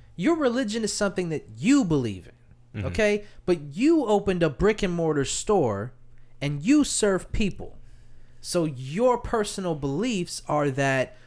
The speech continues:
Speaker 1: these people shouldn't be getting married, so I'm not gonna help them.
Speaker 2: Mm-hmm.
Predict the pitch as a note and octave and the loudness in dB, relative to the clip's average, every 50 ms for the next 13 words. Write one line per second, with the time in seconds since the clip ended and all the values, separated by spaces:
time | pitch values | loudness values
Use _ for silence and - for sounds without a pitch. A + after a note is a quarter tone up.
0 | - _ _ - - F#3 G3+ G3 - - F#3+ F3+ - D#3+ D#3 - - E3+ D3 C#3+ | -20 _ _ -2 0 0 0 0 0 0 -2 0 0 -2 -4 -2 -2 -4 -4 -4
1 | C#3+ C#3 C3 A#2+ A2+ A#2+ E3+ F3+ F3 D#3+ C#3+ B2+ B2 A#2 A2 G#2+ G#2+ G2+ G#2 G#2 | -4 -6 -6 -2 0 2 2 2 2 0 -2 -4 -2 -2 -2 -2 -4 -4 -4 -6
2 | G#2 - - - - _ _ _ _ _ _ _ _ _ _ _ _ _ - - | -8 -10 -14 -16 -18 _ _ _ _ _ _ _ _ _ _ _ _ _ -10 -6
3 | - D3 C#3+ D#3+ G3+ G#3 G3 F#3+ F3+ E3+ - - D#3 C#3+ - - - D#3 C#3 B2+ | -2 0 2 2 2 2 2 0 -2 0 0 -2 -2 -2 -4 -4 -4 -4 -4 -6
4 | - - F#2 E2+ E2 - - - - - A2+ F#2+ E2+ F2 | -8 -12 -16 -16 -18 -20 -20 -20 -10 -6 -6 -4 -4 -4